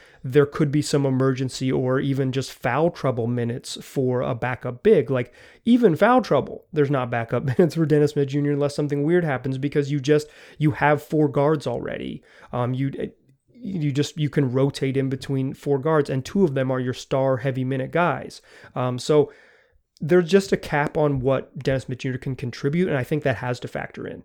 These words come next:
Um, it's, I'm not making the case for it. Like, quite frankly, I guess I think I'm making the case for just keep Dennis Smith Junior because he's really good.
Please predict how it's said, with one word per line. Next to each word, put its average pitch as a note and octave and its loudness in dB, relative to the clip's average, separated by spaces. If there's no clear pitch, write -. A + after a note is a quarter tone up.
Um, A#2+ -6
it's, - -2
I'm E3 0
not F#3+ 6
making E3 2
the D3+ 2
case G3 0
for C3+ 0
it. - -6
Like, C#3+ -2
quite - 2
frankly, F3+ 2
I C3+ 0
guess F#3+ -2
I D#3 -2
think C4 0
I'm E4 4
making D3 2
the D3+ 4
case D3 0
for - -4
just D3 -4
keep C#4+ 0
Dennis A3+ 2
Smith F3+ 2
Junior A#3 4
because E3 0
he's D#3 -2
really D3+ 2
good. B2 2